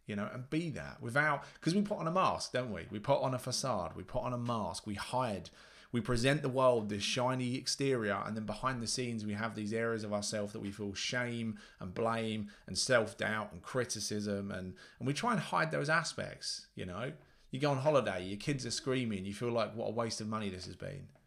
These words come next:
Absolute waste of money. I've spent thousands to just come and have a miserable experience." But let's put on Instagram this amazing view and my kids smiling, you know? That's what we do. We present. So I'm not saying necessarily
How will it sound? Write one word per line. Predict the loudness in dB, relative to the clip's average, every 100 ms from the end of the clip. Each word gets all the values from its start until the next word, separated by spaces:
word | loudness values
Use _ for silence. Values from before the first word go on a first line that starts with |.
| _ _
Absolute | -2 0 -2 -2 2
waste | 2 0
of | -4
money. | -4 -4
I've | -6
spent | -4 -4 -2
thousands | 0 0 -2 -4 -8
to | -8
just | -8 -6
come | -4
and | -4
have | -2
a |
miserable | 0 0 -2 -6
experience." | -8 -4 -4 -4 -6 -10 0
But | 6
let's | 10 10 8
put | -2 4 4 4
on | 2
Instagram | 2 0 -2 0 0 0 -6 -8
this | -4
amazing | 0 2 2 2 -2
view | -2 -2 0 -2 -4 -8
and | -2
my | -2
kids | 0 0 0
smiling, | 0 -2 -2 -4 -6 -10 -12 -8
you | -6
know? | -4 -2
That's | -2 -2 -2
what | -2
we | -2
do. | -2 0 0 0
We | -2 -4
present. | -2 -2 0 2 0 -4 -14 -20 -20 -20 _ _ _ _ _ _ -20 _ -20 0
So | 6 8 8
I'm | 2
not | 2 0
saying | 2 2 2 2 0
necessarily | -2 -2 -4 0 0 2 0 -2